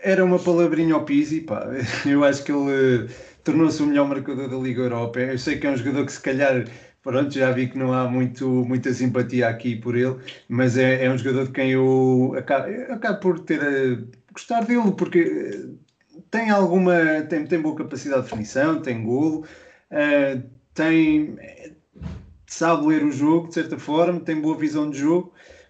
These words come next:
Pá, é um jogador competente e eu acho que na, na Liga Europa ele mostrou isso, tornou-se o melhor, um dos melhores marcadores da, da Liga Europa. Depois também o Yazici também merece a, a menção, sem dúvida alguma. Fez uma época extraordinária,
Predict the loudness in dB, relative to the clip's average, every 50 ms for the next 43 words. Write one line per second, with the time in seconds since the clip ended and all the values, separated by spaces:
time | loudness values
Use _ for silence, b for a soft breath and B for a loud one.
0 | B -14 -14 -14 -14 -16 _ _ _ _ _ _ _ _ _ -16 -10 -8 -6 -4
1 | -2 0 0 2 4 4 6 6 6 6 4 2 0 -4 -8 -6 -4 -4 -4 -4
2 | -4 -4 -4 -2 0 2 2 4 4 2 0 -2 -2 0 0 2 2 2 2 2
3 | 2 0 0 0 0 0 0 0 -2 -2 -2 -2 0 0 -2 -2 -4 -2 0 2
4 | 2 2 2 2 -2 -6 -10 -10 -6 -4 -2 -2 -2 -2 -4 -4 -4 -2 -2 -2
5 | -2 -2 -4 -4 -4 -2 -2 -2 -2 -2 -2 -2 -4 -4 -4 -6 -6 -4 -4 -4
6 | -2 -2 -2 -2 -2 0 0 2 2 2 2 2 2 2 0 -2 -2 -2 -2 -2
7 | -2 0 0 2 4 4 4 6 6 6 4 4 4 2 0 0 0 -2 -2 -2
8 | -2 -2 0 0 2 2 0 0 -2 0 0 0 2 2 0 -2 -4 -10 -20 -20
9 | -12 -6 -4 -2 -2 0 0 0 0 0 0 0 -2 -2 -2 -4 -4 -2 -2 -2
10 | -2 -2 -2 0 0 0 0 -2 -4 -6 -6 -6 -6 -6 -4 -4 -4 -4 -4 -6
11 | -10 -10 -6 -4 -4 -4 -2 -2 0 0 0 2 2 0 0 -2 -4 B